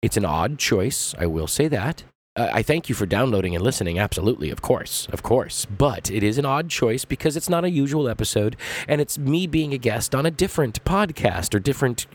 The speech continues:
in this case, radio show, but it, it, it is released as a podcast as well. So I suggest going back and listening to, well, like last episode, one oh six, one year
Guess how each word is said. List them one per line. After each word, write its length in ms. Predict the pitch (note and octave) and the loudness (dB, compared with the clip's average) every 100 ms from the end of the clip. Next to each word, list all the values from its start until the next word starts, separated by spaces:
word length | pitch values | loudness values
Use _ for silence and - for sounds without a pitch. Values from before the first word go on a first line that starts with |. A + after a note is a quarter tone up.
| F#2 | -6
in 340 | C3 A#2+ A2 | -2 0 2
this 140 | A#2+ D#3 | 2 2
case, 240 | A2+ F#2 | 0 2
radio 320 | G#2 D#3 F#2 | 2 2 0
show, 300 | D#2+ - E2 | -2 0 0
but 140 | C3 D#3 | 2 0
it, 100 | D3 - - | -2 -8 -2
it, 180 | D#3+ D3+ | -2 2
it 200 | C#3+ A#2+ E2+ | 0 0 -2
is 240 | A2+ B2+ G#2+ | 2 2 2
released 320 | A2+ G#2 G2 | 2 2 0
as 120 | G2 | -2
a 40 | |
podcast 520 | - E2+ E2 F#2+ F2+ D3 | 2 2 2 0 2 0
as 100 | A#2+ | 0
well. 300 | D#2 F#2+ - - - - | 0 -2 -6 -8 -6 -4
So 160 | - D#3+ | 0 0
I 140 | F3 | 2
suggest 400 | A#3 G3+ E3 - | 0 0 0 2
going 240 | - D#3 C#3 | 2 2 0
back 580 | C3 F3 D#3+ - - - - _ - | 0 0 -2 -6 -12 -16 -20 _ -2
and 120 | B2+ | 2
listening 520 | C3 E3+ - D#3+ D3 | 2 2 2 0 0
to, 480 | C#3 - C3 A#2+ A#2+ - - _ | -2 0 2 2 0 -4 -16 _
well, 160 | C#3+ C3+ | 0 2
like 180 | C#3 | 2
last 360 | C#3 C#3 G3+ - | 2 0 2 0
episode, 360 | - A#2+ A2 G2 | 0 2 2 2
one 200 | A#2+ C3 | 2 2
oh 80 | |
six, 560 | C3 - G#3 - - - | 2 2 0 -2 -4 -2
one 300 | A2 B2+ C#3+ | 0 0 2
year 340 | C3+ C#3+ E3 | 2 2 0